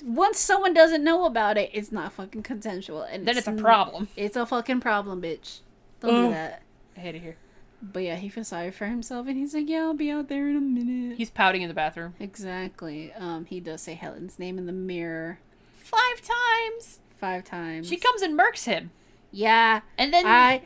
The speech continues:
Speaker 1: love it so fucking
Speaker 2: And then
Speaker 1: much.
Speaker 2: Stacy gets fucking, uh,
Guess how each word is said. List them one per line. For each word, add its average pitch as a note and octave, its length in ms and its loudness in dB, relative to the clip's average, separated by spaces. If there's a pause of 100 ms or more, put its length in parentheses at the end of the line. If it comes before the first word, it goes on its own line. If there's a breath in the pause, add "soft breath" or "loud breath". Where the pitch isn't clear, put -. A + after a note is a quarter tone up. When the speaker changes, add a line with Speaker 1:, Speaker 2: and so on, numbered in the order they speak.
(160)
Speaker 1:
love G3+ 460 2
it F#3 260 -4
so F#3+ 280 -6
fucking F3+ 360 -8
Speaker 2:
And D4 120 2
then F#4+ 120 4
Speaker 1:
much. - 60 -6
Speaker 2:
Stacy E4 460 2
gets A#3+ 520 -4 (120)
fucking, A3 840 0
uh, G3 520 6